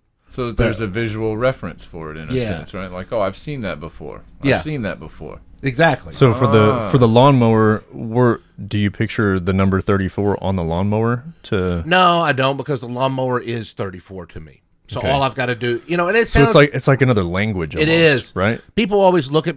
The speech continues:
Speaker 2: you know, they see me do this and they're like, "There's no way I could learn how to do that." And I ask them, "Do you think you could learn Spanish?" They're like, "Well, yeah, I think I could learn Spanish if I put in the time."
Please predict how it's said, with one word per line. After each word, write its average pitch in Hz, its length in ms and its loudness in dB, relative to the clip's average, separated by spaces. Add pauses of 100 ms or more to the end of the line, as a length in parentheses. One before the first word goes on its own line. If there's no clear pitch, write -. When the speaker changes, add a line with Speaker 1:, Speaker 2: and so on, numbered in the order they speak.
Speaker 2:
you 151 120 -2
know, 135 80 2
they 127 100 4
see 156 220 -4
me 147 100 -2
do 135 180 0
this 135 220 0
and 135 80 -12
they're 135 80 -4
like, 131 160 2
"There's 156 220 -2
no 208 400 2
way 185 340 2
I 143 100 -2
could 156 120 -4
learn 143 180 -2
how 143 60 -2
to 135 100 -2
do 165 200 0
that." 135 200 0
And 123 100 -8
I 131 140 -4
ask 123 260 -4
them, 117 160 -14
"Do 120 80 -8
you 131 60 -4
think 135 180 -4
you 135 80 -4
could 117 140 -8
learn 107 220 -4
Spanish?" 107 640 -10 (280)
They're 196 100 0
like, 226 180 -2
"Well, 311 120 -4
yeah, 294 220 0
I 196 80 2
think 208 220 0
I 175 80 4
could 143 100 0
learn 127 180 0
Spanish 120 340 -6
if - 60 -10
I 110 60 -6
put 117 180 -2
in 104 100 -6
the 87 40 -10
time." 147 440 -4